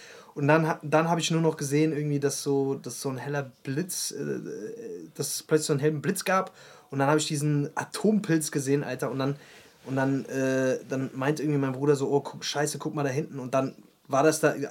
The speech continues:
waren da mehrere. Irgendwie, das war, das war dann so das Ende so. Das war dann so, weißt du?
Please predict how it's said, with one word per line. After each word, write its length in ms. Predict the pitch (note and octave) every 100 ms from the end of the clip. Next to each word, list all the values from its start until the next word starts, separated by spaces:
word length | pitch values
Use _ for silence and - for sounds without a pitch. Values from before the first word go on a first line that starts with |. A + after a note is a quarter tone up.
| A2+
waren 160 | C#3 D#3+
da 80 | D#3
mehrere. 600 | D#3 F3 D3+ B2 A#2+ - _ - -
Irgendwie, 300 | - C#3 C3+
das 180 | A#2+ A#2
war, 160 | C3+ C#3+
das 160 | C3+ B2+
war 120 | C3
dann 140 | C3+
so 140 | B2 B2
das 240 | B2 -
Ende 300 | C#3+ C#3 C3
so. 200 | G#2 G#2
Das 220 | G#2 G#2 A#2+
war 80 |
dann 160 | A#2 A2+
so, 120 | A2+
weißt 200 | A2 A2
du? 100 | G#3+